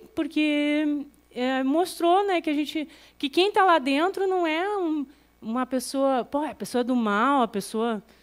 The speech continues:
tem uma índole mal, ah, porque matou, porque não sei o quê. E muita gente, né, quer rotular as pessoas. E não é assim que funciona, porque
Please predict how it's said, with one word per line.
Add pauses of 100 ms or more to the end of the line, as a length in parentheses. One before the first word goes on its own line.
(280)
tem
uma
índole
mal,
ah,
porque
matou,
porque
não
sei
o
quê. (680)
E
muita
gente,
né,
quer
rotular
as
pessoas. (480)
E
não
é
assim
que
funciona,
porque